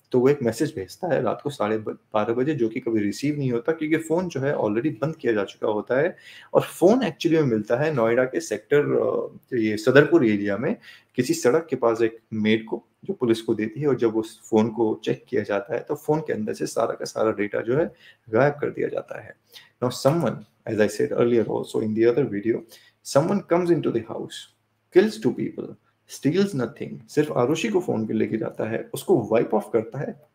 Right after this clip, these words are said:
क्यों? और उसके बाद माँ बाप को भी नहीं छेड़ता घर के अंदर। So घर के अंदर घुस के दो लोगों को मार-, मारने के बाद दो लोगों को ध्यान भी ना देना,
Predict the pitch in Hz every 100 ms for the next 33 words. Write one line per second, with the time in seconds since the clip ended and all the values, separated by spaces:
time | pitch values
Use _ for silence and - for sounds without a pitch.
0 | - - 156 - - _ _ _ _ _
1 | _ - - 123 131 - 160 104 107 165
2 | - _ - _ - 107 104 117 - 110
3 | 107 98 101 - 107 - 107 110 - -
4 | 135 117 95 98 107 120 139 156 147 135
5 | - 131 - 143 170 180 151 139 113 104
6 | 104 113 101 104 107 113 117 - 143 135
7 | 123 120 127 110 110 123 175 175 113 101
8 | 98 139